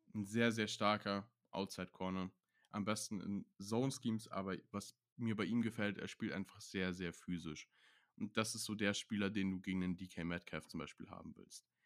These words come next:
Der einfach viel über seinen Körper und seine Größe und seine Stärke kommt. Melifonwu ist ein Spieler, der das alles countern kann. Er ist ein Redshirt Junior.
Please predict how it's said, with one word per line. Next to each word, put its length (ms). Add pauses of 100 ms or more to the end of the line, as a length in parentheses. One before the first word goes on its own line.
(320)
Der 80
einfach 180
viel 240
über 160
seinen 220
Körper 340
und 180
seine 200
Größe 340
und 60
seine 180
Stärke 380
kommt. 280 (500)
Melifonwu 500
ist 100
ein 60
Spieler, 260
der 140
das 180
alles 240
countern 340
kann. 220 (240)
Er 140
ist 80
ein 60
Redshirt 380
Junior. 400